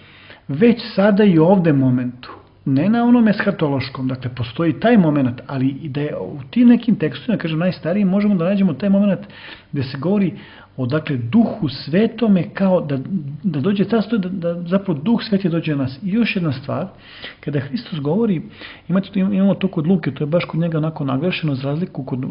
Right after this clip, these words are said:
od, od Mateja, kada Hristos govori o tome da treba da budemo uporni, pa kaže: „Ko bi od vas, ako mu sin zatraži hleba, dao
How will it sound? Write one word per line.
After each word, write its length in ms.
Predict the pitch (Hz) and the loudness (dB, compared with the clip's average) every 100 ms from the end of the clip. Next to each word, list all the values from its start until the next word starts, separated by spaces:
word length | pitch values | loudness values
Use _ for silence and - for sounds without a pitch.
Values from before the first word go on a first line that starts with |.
| - | -6
od, 200 | 147 131 139 | -6 -6 -6
od 140 | 151 | -4
Mateja, 540 | 139 131 - 190 233 - - - - _ _ _ _ _ _ - | -4 -4 -2 -2 -2 -4 -12 -20 -20 _ _ _ _ _ _ -8
kada 200 | 139 131 | -4 -2
Hristos 340 | - 196 175 | -2 -2 -2
govori 240 | 139 185 180 | -2 0 0
o 60 | |
tome 260 | 127 180 190 | 0 0 0
da 100 | 143 | -2
treba 260 | - 185 | -4 -2
da 60 | 156 | -2
budemo 360 | 147 165 156 135 | -2 0 0 0
uporni, 480 | 131 165 143 127 117 - - - - | -2 -2 0 0 -2 -12 -20 -20 -12
pa 80 | 135 | -6
kaže: 400 | 131 143 131 120 120 - - - | -2 0 0 -2 -6 -20 -20 -14
„Ko 200 | - 156 | 2 4
bi 240 | 139 139 139 | 4 2 0
od 140 | 127 | 0
vas, 560 | 131 160 147 - - - | 2 2 2 -2 -10 -6
ako 300 | 135 - 143 | -6 -4 -2
mu 140 | 139 | -2
sin 360 | 127 - 156 139 | -2 0 2 2
zatraži 480 | 143 139 147 123 123 | 2 0 0 -2 -2
hleba, 480 | 123 143 131 127 | -2 -2 0 0
dao 640 | 123 131 127 123 120 117 | 0 0 2 2 0 -4